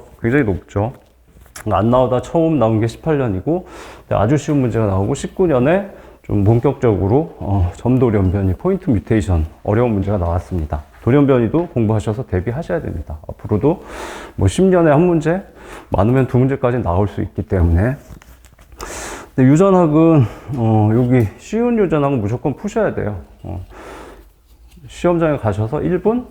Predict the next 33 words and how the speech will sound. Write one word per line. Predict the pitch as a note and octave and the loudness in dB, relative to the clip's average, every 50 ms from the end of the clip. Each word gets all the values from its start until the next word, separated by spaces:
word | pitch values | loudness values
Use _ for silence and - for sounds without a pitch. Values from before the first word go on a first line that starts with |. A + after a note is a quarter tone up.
| - | -10
일 | - C#3+ | -8 -4
분 | C#3+ D3+ E3+ | -2 -2 -2
삼십 | E3 F#3+ F3+ E3+ - - - | 0 0 -2 -4 -4 -10 -10
초, | - - G#3 A#3 A#3 - | -4 -4 -4 -4 -4 -10
길어도 | - - - C3+ C#3+ C3 B2+ | -4 -2 2 2 2 2 2
이 | A2 G#2 A2+ | 2 0 2
분 | B2 C#3+ B2+ | 2 2 2
내에 | A2+ G#2 G2 | 2 2 0
풀 | - - F3 | -2 -2 -4
수 | E3 - C3 | -2 -2 -4
있기 | G#2 - - | -6 -6 -8
때문에 | - - G2+ G#2 G#2+ A2+ G#2+ | -8 -6 -4 -4 -4 -6 -8
푸셔야 | - - D#3 - F3 C#3 | -8 -10 -6 -2 -2 0
되는데, | A2+ A2 G2+ F2+ F2+ F2 C3 C3 G#2+ D#2+ - - - - - - - - - - - | 0 0 2 2 2 2 2 0 -2 -4 -8 -14 -16 -16 -16 -16 -16 -18 -18 -18 -10
검정교배나 | - - B2 C#3 E3+ D3+ F#3 F#3+ F#3 F3+ D#3 D3 B2 C3 B2 C3 C#3+ D3 | 0 2 4 4 6 6 4 4 4 4 4 4 4 4 4 4 2 0
자가교배, | C#3+ - A2 G#2 B2 C3 B2+ - - A#2+ G#2+ G2 C3+ D3 D#3+ D3+ A2 | -2 -2 -4 0 0 0 0 0 -2 -4 -2 0 0 0 0 0 0
에이브이오 | A2 A2+ G#2+ A#2+ A#2 A#2+ A#2 A2+ A2+ A#2+ | 0 0 0 2 2 2 2 2 0 0
혈액형 | C#3+ C3+ C3+ B2+ - B2+ A2+ | 0 -2 -2 -2 -2 -2 0
이런 | G2 F#2 G2 | 2 2 2
것들은 | G2 F#2+ F#2 - G#2+ A2+ | 0 0 -2 -2 -4 -4
쉽습니다. | A2+ - - - - - E3 C#3 G#2 E2+ F2+ E2 D#2+ D#2 - - | -4 -4 -8 -10 -6 -4 -2 -2 -2 0 -2 -4 -4 -4 -6 -6
그래서 | F2+ E2 F#2 G#2+ | -4 0 2 4
유형을 | G2+ A#2 C3+ D3+ D3+ D#3 - | 4 6 6 4 4 2 0
딱 | - C#3+ - | -2 -6 -4
보고, | - A#2 A2 B2 C3 G#2+ | -2 -2 2 2 4 2
"아, | |
이건 | G#2 F#2 A2+ G#2+ | 2 2 0 -2
무조건 | F2+ G2 G2+ B2+ - - B2 G#2+ | -2 -2 -4 -4 -4 -4 -6 -8
풀어야 | - - D3+ E3+ D#3+ D3+ | -6 -4 -4 -2 -2 -2
된다." | B2+ G#2+ G2 F#2+ F#2+ | -2 -4 -4 -4 -4
그럼 | F2+ F2+ F2 F2 - - | -4 -4 -6 -8 -10 -16
푸셔야 | - - - - - G2+ | -20 -18 -12 -8 -8 -6
돼요. | - F2 E2 E2 C#2 | -4 -4 -4 -4 -6